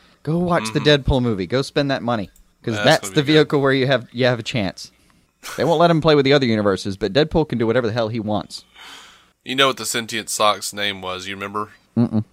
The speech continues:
Speaker 2: Argyle.
Speaker 1: Oh, God. <laughs> All right, so not a crew sock. It's an Argyle sock sitting on the table.
Speaker 2: Is, is literally A R G H, uh,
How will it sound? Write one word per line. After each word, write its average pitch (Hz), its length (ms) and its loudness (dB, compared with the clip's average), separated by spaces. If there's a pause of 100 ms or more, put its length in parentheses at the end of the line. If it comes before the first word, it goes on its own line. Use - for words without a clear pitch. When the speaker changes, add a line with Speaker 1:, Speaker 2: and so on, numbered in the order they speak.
(340)
Speaker 2:
Argyle. 101 920 0 (240)
Speaker 1:
Oh, - 280 -8
God. - 160 -14 (760)
<laughs> 427 80 -2 (2500)
All 127 80 -6
right, 120 120 -4
so 135 100 -4
not 151 200 4
a 156 60 2
crew 135 200 -2
sock. 95 300 -4
It's 101 140 -12
an 110 100 -14
Argyle 110 380 2
sock 95 300 -4
sitting 98 240 -6
on 95 120 -6
the 95 60 -8
table. - 440 -12 (1300)
Speaker 2:
Is, 160 340 2
is 156 240 -2
literally 143 720 2
A 165 320 6
R 135 300 6
G 131 420 -4
H, 113 520 2
uh, 127 80 -8